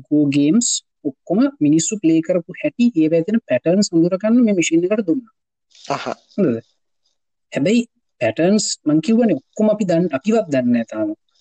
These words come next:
Speaker 2: ඔව්.
Speaker 1: හොඳද?
Speaker 2: ඔව්.
Speaker 1: හෙට අලුත් පැටර්න් එකක් සමහරට හම්බෙයි.
Speaker 2: ඔව්.
Speaker 1: මේ Go ගේම් එක ගහන. චෙස් වල පැටර්න්ස් ඔක්කොම අපි දන්නවා. මොකද චෙස්
Speaker 2: ආහා.
Speaker 1: වල තියෙන සීමා සහිත ගානන්නේ.
Speaker 2: ඔව්.
Speaker 1: ඉතින්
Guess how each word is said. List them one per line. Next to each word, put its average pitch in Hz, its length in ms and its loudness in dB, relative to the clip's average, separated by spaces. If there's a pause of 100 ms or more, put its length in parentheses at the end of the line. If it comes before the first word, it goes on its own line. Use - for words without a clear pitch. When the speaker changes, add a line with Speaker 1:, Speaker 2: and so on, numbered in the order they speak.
(200)
Speaker 2:
ඔව්. 135 160 -10
Speaker 1:
හොඳද? 143 300 0 (440)
Speaker 2:
ඔව්. 127 240 -8
Speaker 1:
හෙට - 240 -4
අලුත් 156 260 0
පැටර්න් 120 320 0
එකක් - 120 -2
සමහරට 175 380 -2
හම්බෙයි. 170 340 -2 (540)
Speaker 2:
ඔව්. - 0 -
Speaker 1:
මේ 151 180 0
Go 139 160 0
ගේම් 135 280 2
එක 135 120 0
ගහන. 123 280 -4 (380)
චෙස් 180 200 -2
වල 262 200 0
පැටර්න්ස් 220 440 -2
ඔක්කොම 220 260 -4
අපි 233 140 0
දන්නවා. 135 320 0 (400)
මොකද 147 140 -2
චෙස් 139 160 -2
Speaker 2:
ආහා. - 140 -6
Speaker 1:
වල 165 120 0
තියෙන 170 160 -2
සීමා 170 320 -2
සහිත 190 240 -2
ගානන්නේ. 208 420 -2 (320)
Speaker 2:
ඔව්. 113 220 -6 (720)
Speaker 1:
ඉතින් 262 240 2